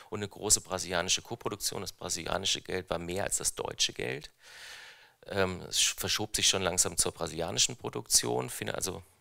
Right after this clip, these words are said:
rechtlich, finanziell. Ähm, wir haben grad achtzig Punkte bekommen, da war der Schnitt, mit neunundsiebzig hätten wir Mediagelder gar nicht bekommen, also was man auch zeigt,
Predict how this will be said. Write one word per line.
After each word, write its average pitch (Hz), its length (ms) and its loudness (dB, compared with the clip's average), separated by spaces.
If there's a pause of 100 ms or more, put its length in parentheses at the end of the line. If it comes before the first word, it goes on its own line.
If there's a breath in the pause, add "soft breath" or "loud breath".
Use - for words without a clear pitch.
(160)
rechtlich, 104 340 -6
finanziell. 107 680 -2 (840 loud breath)
Ähm, 92 680 4 (720)
wir 92 640 2
haben 92 160 2
grad - 160 -2
achtzig - 380 -2
Punkte 92 260 -4
bekommen, 123 560 -2
da 90 160 0
war 90 80 6
der 87 140 0
Schnitt, - 420 0
mit 92 100 -8
neunundsiebzig 101 560 0
hätten 95 200 -10
wir 95 80 -4
Mediagelder 90 580 -2
gar 85 140 -6
nicht - 160 -8
bekommen, 151 560 -6
also 90 200 -8
was - 180 -2
man - 120 -10
auch - 160 -10
zeigt, 98 400 0